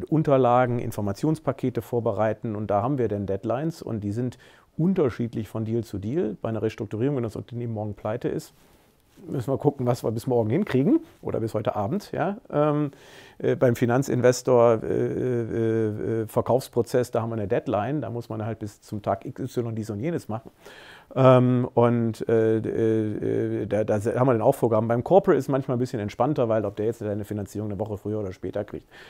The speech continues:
ähm, ist, ist egal. Ja? Und wir versuchen das natürlich so zu mischen,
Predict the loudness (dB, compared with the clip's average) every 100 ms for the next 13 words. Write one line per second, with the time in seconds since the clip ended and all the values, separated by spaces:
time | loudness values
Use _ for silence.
0 | -14 -6 -6 -4 -6 -8 -8 -8 -6 -8
1 | -8 -10 -8 -4 -2 2 4 4 4 2
2 | 0 0 0 -2 0 -2 -2 -4 -8